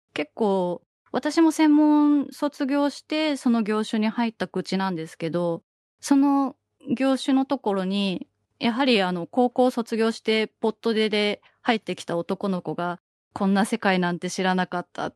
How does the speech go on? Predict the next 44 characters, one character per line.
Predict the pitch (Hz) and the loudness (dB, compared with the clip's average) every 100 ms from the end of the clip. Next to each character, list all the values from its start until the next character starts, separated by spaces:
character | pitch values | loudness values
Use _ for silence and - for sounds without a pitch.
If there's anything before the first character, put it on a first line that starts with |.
| _ | _
て | 196 | -4
思 | 196 208 | -2 -2
う、 | 208 - | -4 -4
言 | 220 202 | -2 -4
う、 | _ _ - | _ _ 0
ポ | |
ロ | 254 | 2
ッ | 285 | 2
と | - 220 | 0 0
言 | 190 | 0
っ | |
て | - 220 | 0 -2
た | 208 214 | 2 0
の | 196 | 0
が、 | 190 185 - _ _ - | 0 0 -4 _ _ -2
あ、 | 214 208 | 2 4
ま | 220 262 | 4 4
さ | 247 | 2
に | 208 | 2
な | 196 | 0
ん | 202 | -2
か | 180 | -4
リ | 180 208 | -2 -2
ン | |
ク | 202 208 | -2 -4
し | |
て | - 214 | -4 -4
る | 208 | -2
な | 208 202 | -2 -2
っ | 202 | -4
て | - | -8
い | 175 | -6
う | |
の | 175 165 | -4 -2
も | 160 - - - | -4 -6 -10 -6
感 | 175 | -4
じ | 180 175 | -4 -6
取 | 185 | -6
れ | 170 | -6
て。 | - - 95 | -6 -6 -4
で | - | 0
も | 247 208 | 0 0
私 | 196 - 262 277 | -2 -4 -4 0
は、 | 269 262 254 | 2 2 0